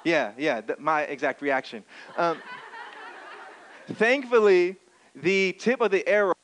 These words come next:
had broken off, so nobody died. And, and I didn't really realize the severity of the situation. I don't know if you've ever been in an experience like that where it's happening fast, but it's also happening slow, and you don't really know until after, like, what really just happened.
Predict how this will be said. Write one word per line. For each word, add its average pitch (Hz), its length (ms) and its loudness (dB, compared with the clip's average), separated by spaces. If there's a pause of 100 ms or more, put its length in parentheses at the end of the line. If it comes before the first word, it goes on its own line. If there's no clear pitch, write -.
(380)
had 156 220 -2 (100)
broken 160 220 -6
off, 123 220 -2
so 139 80 -6
nobody 160 400 0
died. 151 460 2 (240)
And, 190 200 0 (880)
and 240 120 0
I 254 160 6
didn't 339 220 -2
really 269 280 2
realize 220 480 4
the 185 80 -10
severity 180 560 0
of 175 80 0
the 170 80 -4
situation. 196 480 -2
I 123 80 -2
don't 269 180 2
know 240 60 0
if 208 80 -2
you've 202 120 2
ever 175 140 -4
been 165 220 -2
in 185 100 -4
an 165 100 -4
experience 180 500 -6
like 190 140 -2
that 202 200 0
where 180 140 0
it's 170 100 -6
happening 196 340 -2
fast, 180 380 0
but 151 100 -8
it's 143 100 -6
also 160 200 -2
happening 160 340 -4
slow, 175 440 0 (200)
and 165 100 -2
you 175 80 2
don't 214 140 2
really 185 180 2
know 175 200 2
until 170 240 -4
after, 175 480 -2
like, 135 160 -2
what 135 320 -2
really 156 240 -2
just 143 180 -6
happened. 165 460 -2